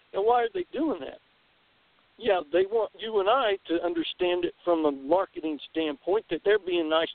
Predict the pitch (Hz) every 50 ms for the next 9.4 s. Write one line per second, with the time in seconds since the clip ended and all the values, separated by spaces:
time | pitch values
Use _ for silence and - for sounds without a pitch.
0 | - - 165 147 165 156 143 - - - 220 220 180 151 143 123 143 147 143 165
1 | 151 135 127 143 135 135 135 135 139 131 - 143 139 135 139 - _ - 139 143
2 | 139 - - 139 123 - 143 151 - - - - - 147 147 143 135 135 135 131
3 | 123 135 - - - 160 165 - - - - - 151 160 156 147 143 135 131 -
4 | - 147 143 139 147 127 120 143 147 170 165 135 135 135 131 131 - - - 139
5 | 160 - - - - - - - - 196 208 - 180 170 180 269 370 381 311 214
6 | - - 185 175 165 160 151 143 131 143 202 226 233 214 175 - - 165 185 208
7 | - _ 170 143 - - - 214 233 254 240 226 202 - _ _ - 202 196 202
8 | 190 - - _ - 175 165 156 156 151 139 160 156 170 185 254 - - - 190
9 | 180 170 - - - 165 165